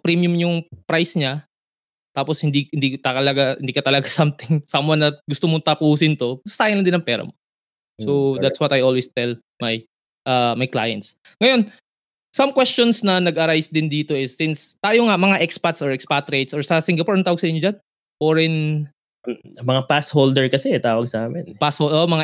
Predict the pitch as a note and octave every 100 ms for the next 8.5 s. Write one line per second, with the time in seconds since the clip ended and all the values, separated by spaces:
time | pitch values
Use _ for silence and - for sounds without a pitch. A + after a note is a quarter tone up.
0 | C#3+ D3 - E3 F3+ F#3 G3 A3 B3 G#3
1 | G#3+ A#3 F#3 G3 G#3 G3 G#3 E3 E3+ E3+
2 | - D#3+ D#3 F3+ F3 D#3+ D3+ D#3 D3+ D3+
3 | D#3 D3+ D3+ D3 C#3+ D#3 D3 E3 C#3 C#3
4 | - _ - F#3 - F#3 E3+ D3+ - -
5 | F#3+ F3+ F3+ F#3 F3+ C4 F4 C#4 F#4+ D#4
6 | - F3 - F#3 F3+ G#3 G#3+ G#3 F3 E3
7 | - E3+ E3 _ G#3+ D#4 G#3 G#3+ G#3 A3+
8 | G#3 G3 G3+ D#3+